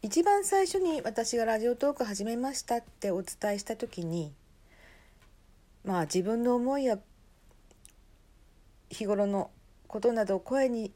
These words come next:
しようと思ったとお話ししたことは事実なんですが、そのきっかけを作ってくださったのは、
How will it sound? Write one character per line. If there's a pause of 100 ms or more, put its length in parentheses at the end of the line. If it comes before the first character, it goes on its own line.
し
よ
う
と
思
っ (120)
た (220)
と (1080)
お
話
し
し
た
こ
と
は
事
実
な
ん
で
す
が、 (2000)
そ
の
き
っ
か
け
を
作
っ
て
く
だ
さ
っ
た
の
は、